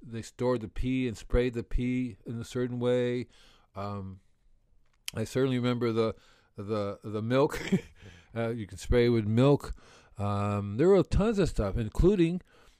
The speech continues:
and not limited to, herbs, 'cause they would take herbs, make a tea out of it. So a lot of times they'll make a tea for themselves, make another batch of the herb, you spray it on the plant, or a mixture of the two. So I learned how to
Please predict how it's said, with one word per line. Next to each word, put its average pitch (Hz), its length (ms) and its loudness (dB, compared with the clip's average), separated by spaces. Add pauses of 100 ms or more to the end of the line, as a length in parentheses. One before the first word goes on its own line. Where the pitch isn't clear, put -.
(120)
and 135 140 0
not 143 180 2
limited 139 380 2
to, 139 340 2
herbs, 143 480 4
'cause 101 200 -6
they 110 100 -4
would 110 120 -4
take 120 280 -6
herbs, 123 280 0
make 117 200 -6
a 104 40 -8
tea 143 240 0
out 127 100 4
of 98 100 0
it. 92 100 -2
So - 140 -6
a - 20 -2
lot 101 160 0
of 101 80 -4
times 113 260 -2
they'll 107 120 -4
make 104 200 -6
a 95 40 -10
tea 120 180 -4
for - 140 2
themselves, 147 600 4 (380)
make 101 140 -4
another 113 260 0
batch 110 320 0
of 110 80 2
the 110 140 2
herb, 113 180 4
you 117 80 -2
spray 113 360 0
it 113 60 2
on 120 120 0
the 120 80 0
plant, 147 420 -4
or 101 140 -4
a 101 60 -4
mixture 113 380 -2
of 104 120 0
the 98 80 -6
two. 123 220 0
So 107 140 -6
I 107 60 0
learned 143 300 2
how 135 200 4
to - 60 0